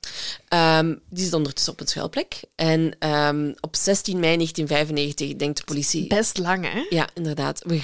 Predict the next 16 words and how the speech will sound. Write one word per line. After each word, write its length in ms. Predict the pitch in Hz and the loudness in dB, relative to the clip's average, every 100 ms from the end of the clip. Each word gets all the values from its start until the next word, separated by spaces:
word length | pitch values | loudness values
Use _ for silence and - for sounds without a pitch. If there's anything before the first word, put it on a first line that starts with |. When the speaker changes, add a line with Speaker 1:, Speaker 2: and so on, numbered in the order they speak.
| 151 | 2
Speaker 1:
moeten 360 | 170 214 220 | 4 4 4
hem 240 | 175 190 208 | 2 2 0
toch 200 | 170 - | -4 -4
ook 400 | 139 - - - _ _ _ | -6 -8 -16 -20 _ _ _
te 80 | - | -10
pakken 340 | - 160 185 202 | -4 -4 -4 -4
krijgen. 520 | 202 190 202 247 277 - - - - | 0 2 2 0 -2 -6 -8 -8 -6
Ze 120 | - - | -6 2
komen 240 | 220 226 | 8 8
erachter 300 | 220 220 247 | 8 4 4
dat 140 | 226 | 6
hij 120 | 202 185 | 6 4
ergens 280 | 196 190 | 2 0
verscholen 480 | - 156 - 180 214 | 0 0 2 4 6
zit, 420 | 208 220 220 - | 6 4 2 -2
ehm, 520 | - 156 151 151 151 | 2 2 4 2 -2